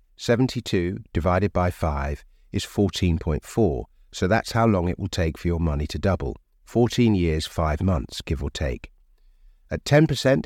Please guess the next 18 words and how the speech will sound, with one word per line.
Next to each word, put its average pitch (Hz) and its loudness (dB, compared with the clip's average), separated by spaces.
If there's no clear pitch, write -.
you 104 2
will 104 0
double 98 2
your 95 2
money 87 2
every 82 -4
seven 120 2
years. 65 -8
The 85 -6
Rule 95 2
of 90 -4
Seventy-two 82 -2
does 90 4
not 76 0
take 78 -2
inflation 76 -2
into 65 -4
account. - -8